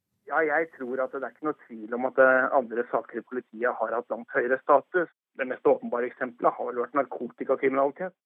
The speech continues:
eh, og som man nå etter hvert kaller organisert kriminalitet. Eh, de har hatt mer ressurser til rådighet, og de har ofte fått da også bedre lønn, eh, som har gjort at, eh, de beste folkene har, eh, blitt tiltrukket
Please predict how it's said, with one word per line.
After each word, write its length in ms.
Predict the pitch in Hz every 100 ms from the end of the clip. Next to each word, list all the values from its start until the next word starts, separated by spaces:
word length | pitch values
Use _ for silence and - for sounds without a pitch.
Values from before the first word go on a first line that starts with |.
| _ -
eh, 340 | 147 139 131 120
og 120 | 123
som 180 | 135 127
man 20 |
nå 140 | 123
etter 140 | 117 131
hvert 160 | -
kaller 240 | 123 120 117
organisert 480 | 123 131 - - _
kriminalitet. 440 | 131 131 123 170 - _ _ 190
Eh, 340 | 180 160 143 131
de 80 |
har 240 | 139 117 120
hatt 240 | 139 - _ _
mer 180 | 131 123
ressurser 560 | 123 131 - 120 127 127
til 120 | 135
rådighet, 560 | 143 127 117 170 214 _ _
og 100 | 175
de 100 | 160
har 240 | 147 113 139
ofte 400 | 135 - - 131 -
fått 160 | 120 _ _ _
da 80 | 135
også 400 | 117 - - 123
bedre 260 | 120 127
lønn, 320 | 123 156 240 220
eh, 140 | 190 180 -
som 40 |
har 120 | 214
gjort 180 | 139 - -
at, 100 | 160
eh, 160 | 156
de 160 | 156 160
beste 280 | 160 _ -
folkene 460 | 120 - _ 165 170
har, 160 | 180
eh, 200 | 180 175 165
blitt 160 | 180 170 -
tiltrukket 500 | - - 131 165